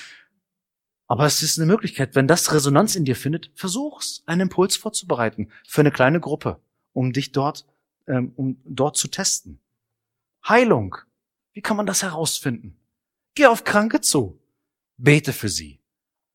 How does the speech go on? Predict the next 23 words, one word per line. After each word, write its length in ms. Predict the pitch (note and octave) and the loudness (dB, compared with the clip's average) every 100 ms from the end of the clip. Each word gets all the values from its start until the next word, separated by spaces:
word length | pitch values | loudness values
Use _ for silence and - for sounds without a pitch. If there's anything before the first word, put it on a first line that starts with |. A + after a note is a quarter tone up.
| _ _ - | _ _ -6
Versuch 440 | F#3 D#3 C4+ - | -2 0 -2 -4
es. 320 | - - - _ _ _ _ _ | -4 -6 -10 _ _ _ _ _
Wenn 120 | C#3+ | 2
du 200 | E3+ F#3 F3+ | 4 2 2
Notleidende 600 | E3+ A3 - D#3+ D#3 D3 | 6 6 4 0 0 0
siehst, 300 | B2+ D#3+ - | 0 -4 -2
leg 180 | D#3 F3 | 0 0
ihnen 120 | F#3+ | -2
die 120 | E3 D#3 | -4 -4
Hände 260 | D3+ C#3+ | -2 -2
auf. 300 | B2 B2 A#2+ _ _ _ _ _ | -2 -4 -8 _ _ _ _ _
Bete 460 | A#2 G#2 D3 E3+ E3+ | -10 4 6 6 2
für 120 | D3 | -6
sie 380 | B2 C3+ C#3 _ _ | -6 -8 -10 _ _
und 160 | - D3 | -4 -2
schau, 300 | - F#3+ G#3 | 2 2 2
ob 140 | - | 0
dir 100 | - | -2
Gott 300 | C#3+ F3 - | -2 -2 0
Gelingen 420 | F3 F3+ A3 B3+ G3+ | 2 2 2 0 -4
gibt 180 | E3 | -6
in 260 | - C3+ C#3 | -6 -6 -4
gewisser 540 | C#3 C#3 C#3+ E3+ D#3+ | -4 -4 -2 -2 -2